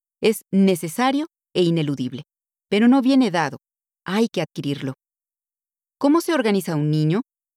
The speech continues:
¿De qué tratan sus manifestaciones? ¿Por qué se muestra de una u otra manera? Pertenecen,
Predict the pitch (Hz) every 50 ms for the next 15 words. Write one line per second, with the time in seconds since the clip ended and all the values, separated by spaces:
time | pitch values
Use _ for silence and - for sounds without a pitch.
0 | _ - 190 190 - _ - 277 285 - 226 202 196 175 190 175 165 - 165 151
1 | 160 156 151 139 - 143 - - 147 - - 160 160 156 156 185 196 - _ _
2 | _ _ _ _ _ _ _ _ _ - 220 214 - - 294 320 - - 294 240
3 | 214 202 202 214 - - 214 180 151 151 143 160 185 202 196 175 147 127 - _
4 | - 147 147 160 175 170 - 170 147 139 135 139 160 190 202 220 226 - _ _
5 | _ _ _ _ _ _ _ - 175 180 - 226 226 240 269 269 - 320 302 294